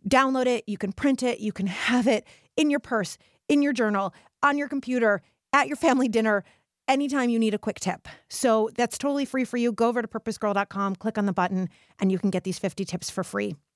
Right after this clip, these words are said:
I do want to take a moment before I dive into the fifty and truly let you know how much I appreciate you. When Josh first came to me and suggested that I start a podcast,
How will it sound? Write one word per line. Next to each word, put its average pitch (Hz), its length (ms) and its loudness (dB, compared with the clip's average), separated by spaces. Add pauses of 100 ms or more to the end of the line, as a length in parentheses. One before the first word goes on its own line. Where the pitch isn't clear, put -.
(840)
I 240 100 0
do 302 480 0
want 240 160 0
to 220 60 -4
take 220 180 -2
a 226 60 -2
moment 196 480 0
before 208 240 -2
I 202 40 0
dive 202 320 0
into 220 140 -2
the 185 100 -6
fifty 160 440 -6 (580)
and 208 340 -2
truly 285 380 0
let 226 180 0
you 202 80 0
know 185 140 2
how 170 180 0
much 175 240 0 (120)
I 180 60 -2
appreciate 175 600 -4
you. - 220 -12 (600)
When 220 140 2
Josh 247 300 0
first - 220 -8
came 208 200 -2
to 214 100 -6
me 185 200 0
and 175 180 -4
suggested 185 440 -2
that 175 80 0
I 170 60 0
start 175 300 -2
a 175 60 -6
podcast, 165 680 -2